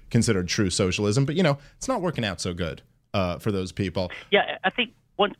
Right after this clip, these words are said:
Speaker 2: I think one, Jeff Tucker is a good buddy of mine. He, he mentioned to me one time something I don't think I'd thought of it this way, but,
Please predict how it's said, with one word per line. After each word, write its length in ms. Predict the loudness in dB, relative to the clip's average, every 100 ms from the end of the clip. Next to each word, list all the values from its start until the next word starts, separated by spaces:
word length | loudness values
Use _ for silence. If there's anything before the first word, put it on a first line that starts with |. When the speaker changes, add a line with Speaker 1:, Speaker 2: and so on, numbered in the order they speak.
| -8
Speaker 2:
I 60 | 0
think 180 | 0 2
one, 140 | -2
Jeff 220 | 2 2 4
Tucker 260 | 0 0
is 80 | -4
a 20 | -4
good 180 | -4
buddy 220 | 0 -2 0
of 60 |
mine. 200 | 0 -2
He, 160 | -4 -6
he 140 | -2
mentioned 340 | 0 0 0 -2
to 60 |
me 80 | -2
one 140 | -2 0
time 220 | -2 0
something 320 | -2 0 0
I 60 | 2
don't 160 | 0 -2
think 160 | 0
I'd 160 | 0 2
thought 240 | 2 2
of 60 | -2
it 80 | -4
this 180 | -8 0
way, 160 | 0
but, 180 | 2 0